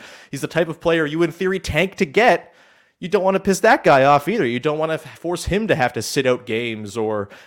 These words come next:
um, you know, potentially jeopardize his All N B A case by season's end and all of this and, you know, jeopardize his potential supermax. It's a lot of things to keep this season interesting and engaging and keep it going. And for me,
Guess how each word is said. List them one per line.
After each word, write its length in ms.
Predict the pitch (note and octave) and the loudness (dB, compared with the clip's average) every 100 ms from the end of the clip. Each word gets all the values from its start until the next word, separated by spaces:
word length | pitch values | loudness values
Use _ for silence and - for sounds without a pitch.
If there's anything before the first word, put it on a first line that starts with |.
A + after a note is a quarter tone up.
| - | -8
um, 340 | G#2 G2+ G2+ | -4 -2 -4
you 60 | A2+ | -4
know, 100 | G#2+ | -4
potentially 460 | - B2+ B2 A#2+ | -4 -12 -10 -10
jeopardize 560 | G2+ A2+ A2+ A#2 A2+ A2 | -6 -6 -4 0 2 0
his 120 | A2 | -2
All 200 | - A#2 | -2 0
N 100 | A#2 | 0
B 160 | A2 G#2+ | -2 -6
A 80 | A2+ | -8
case 320 | - A2+ A2 | -8 -10 -8
by 220 | - G#2 | -4 -4
season's 440 | G2+ A2+ G2+ G#2 G#2+ | -4 -10 -10 -8 -6
end 180 | G2+ | -6
and 80 | G2 | -6
all 180 | G2+ G2+ | -6 -6
of 80 | F#2+ | -8
this 260 | G#2+ G2+ | -12 -12
and, 140 | G2+ G2+ | -16 -18
you 100 | A#2 | -18
know, 120 | G2 | -18
jeopardize 580 | G2+ G#2+ G2+ G#2 A2 A2+ | -10 -10 -8 -6 -6 -6
his 100 | A#2 | -12
potential 380 | - B2 C3 C#3+ | -8 -8 -8 -8
supermax. 640 | - F#3+ D3 F#2+ G2 - _ _ _ | -10 -10 -12 -12 -14 -18 _ _ _
It's 100 | _ | _
a 40 | C#3 | -2
lot 220 | D#3 G#3 | 2 2
of 120 | - | 2
things 340 | D#3+ E3 B2+ | 0 -2 -4
to 80 | - | -12
keep 280 | - D#3 D#3 | -10 -12 -10
this 160 | D3 - | -10 -10
season 340 | - C#3+ B2 | -10 -10 -6
interesting 480 | B2 C3 A#2+ A#2+ A2 | -6 -8 -10 -8 -6
and 80 | G#2 | -4
engaging 440 | G2+ A2+ A2+ G2+ | -2 -2 -4 -10
and 140 | G2+ | -12
keep 160 | - - | -14 -16
it 100 | F#2+ | -8
going. 320 | A2+ D3 G#2+ | -6 -4 -6
And 120 | G#2+ | -8
for 140 | G2+ A#2 | -8 -4
me, 500 | D3+ A3 A#2 G#2+ | -2 0 -2 -4